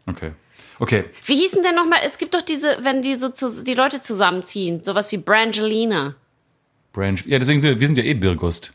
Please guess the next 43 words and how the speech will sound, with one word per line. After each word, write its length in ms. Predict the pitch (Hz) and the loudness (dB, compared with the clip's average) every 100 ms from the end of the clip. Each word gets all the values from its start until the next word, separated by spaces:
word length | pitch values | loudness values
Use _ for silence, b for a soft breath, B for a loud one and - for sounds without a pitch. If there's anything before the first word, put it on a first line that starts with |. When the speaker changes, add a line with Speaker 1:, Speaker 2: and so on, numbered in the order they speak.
| - | -8
Speaker 2:
Ach 100 | 277 | -6
so. 320 | - 175 135 _ _ b b b b - | -4 -6 -6 _ _ b b b b -4
Speaker 1:
Dazu, 260 | 113 147 - - | 0 0 -2 -6
dazu 280 | 127 123 120 | -4 -2 -2
würde 120 | 151 | -2
ich 60 | 143 | 0
noch 100 | 139 | 2
was 120 | 131 | 2
in 60 | 131 | 2
den, 280 | 127 98 - - | 2 0 -6 0
in 100 | 120 | 4
den, 180 | 117 117 | 4 2
in 120 | 113 | 2
den 240 | 104 104 - _ - | 4 2 -2 _ 0
Learnings 320 | 110 117 101 | 2 2 0
sagen. 300 | 82 80 82 - - _ B B B | -2 -2 -4 -8 -10 _ B B B
Speaker 2:
Zur 200 | - 247 | 0 0
nächsten, 300 | 311 370 - | 0 2 2
Speaker 1:
Weil 80 | |
wir 60 | 240 | 4
Speaker 2:
wir 60 | 269 | 4
Speaker 1:
könnten 120 | 330 403 370 | 6 4 4
Speaker 2:
laden 140 | 330 | 2
Speaker 1:
uns 100 | 311 | 4
Speaker 2:
euch 60 | 285 359 | 2 2
ein 140 | 370 302 | 0 0
zur 180 | 330 | -2
nächsten 520 | 294 330 339 302 285 196 | 0 0 0 -4 -4 -2
Birgustation. 1500 | 277 311 302 254 240 269 - 269 262 - 254 208 156 143 - B B B | 0 2 0 -2 -2 -2 0 0 0 -2 0 0 -2 -6 -14 B B B
Speaker 1:
Weil 80 | 120 | -2
wir 60 | 117 | 2
könnten 280 | 147 151 143 | 2 2 -2
uns 140 | 123 | 2
nennen, 220 | 135 143 | 2 2
entweder 300 | 131 135 135 | 0 2 2
Birgust 500 | 113 127 139 127 - | 2 0 2 0 0
Wittgentrichter 840 | 139 143 180 175 - 170 180 220 - _ _ _ _ _ | -2 0 -2 -2 -2 -2 -2 -2 -4 _ _ _ _ _
Speaker 2:
Ja, 320 | 156 156 202 339 | 2 2 0 -6
ist 120 | - | -8
gut. 80 | - | 0
Speaker 1:
oder 240 | 123 143 139 | 4 4 4
Aute 320 | 139 165 131 | 2 2 2
Hanusstein. 680 | 143 135 95 - 82 78 | 2 2 0 -4 -4 -6